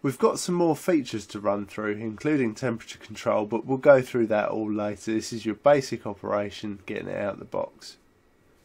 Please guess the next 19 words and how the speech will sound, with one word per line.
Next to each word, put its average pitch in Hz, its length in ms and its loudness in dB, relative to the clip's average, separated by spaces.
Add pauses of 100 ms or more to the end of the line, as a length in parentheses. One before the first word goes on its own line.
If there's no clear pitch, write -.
(120)
Okay, 165 380 6
let's 143 240 0
take 143 280 2
a 143 40 0
look 160 240 2
at - 120 -6
the - 80 -4
Snow 165 340 0
Wolf 135 320 0
and 120 340 -4
the 117 300 2
H 135 280 0
Cigar 117 320 4
V 113 220 0
T 110 260 -4
two 110 320 -4
hundred 104 440 -4
together, 104 580 -2 (920)
uh, 98 80 -6